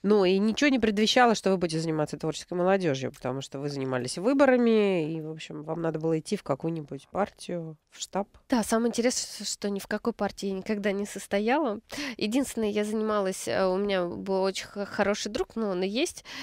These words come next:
Speaker 2: эм, Илья, вот, который после того, как я поработала на выборах, сказал: «Че ты ездишь все время по регионам? Давай-ка». И у него было консалтинговое агентство, а, Межрегиональная организация по культурному взаимодействию стран, входящих в Европейский Союз, и третья —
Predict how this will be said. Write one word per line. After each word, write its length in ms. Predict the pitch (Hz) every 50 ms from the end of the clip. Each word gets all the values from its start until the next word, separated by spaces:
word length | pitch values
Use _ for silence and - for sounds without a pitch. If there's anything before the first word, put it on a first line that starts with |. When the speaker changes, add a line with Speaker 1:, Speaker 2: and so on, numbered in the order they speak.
| 254 240 - -
Speaker 2:
эм, 680 | - 214 202 190 190 190 190 196 196 196 185 175 104 104 - -
Илья, 680 | - - - 226 220 214 214 233 277 320 339 311 269 226
вот, 300 | 220 220 226 196 - -
который 440 | - 208 - 302 302 269 220 202
после 300 | 214 - - 233 - -
того, 160 | - 226 226 226
как 180 | - - -
я 80 | 220 196
поработала 480 | - - 214 220 226 247 233 - 196
на 140 | 196 208 233
выборах, 260 | 320 392 349 - 226
сказал: 380 | - - - 214 202 202 202 202 - _ _ _ _ _ _ _ _ _
«Че 140 | - - 381
ты 140 | - - 240
ездишь 360 | 233 269 330 302 220 233 220
все 140 | - - 254
время 180 | 254 233 220 202
по 100 | - 214
регионам? 600 | 226 226 220 269 349 480 440 311 240 208 208 - _
Давай-ка». 640 | - 208 247 269 294 302 262 - - 214 185 175 180
И 100 | - 220
у 40 |
него 160 | 247 254 247 226
было 160 | 208 208 208
консалтинговое 720 | - - 240 240 - 254 233 233 - 214 214 202 214 208 214
агентство, 500 | 220 - 403 453 - - - 285 262 262 - - - - - - -
а, 240 | - 220 220 214 208
Межрегиональная 600 | 214 226 220 233 220 240 240 240 240 233 226 214
организация 520 | 208 208 - 233 226 - 220 208 - -
по 80 | - -
культурному 500 | - 226 214 - 220 214 208 214 208 202
взаимодействию 580 | 202 202 208 214 208 208 208 220 - - 196 196
стран, 280 | - - 208 208 214
входящих 420 | - - 208 202 214 214 - - -
в 40 |
Европейский 520 | 220 202 208 214 208 - 220 220 - - -
Союз, 400 | - 262 294 349 392 381 - -
и 60 | 240
третья — 340 | - - 247 311 302 -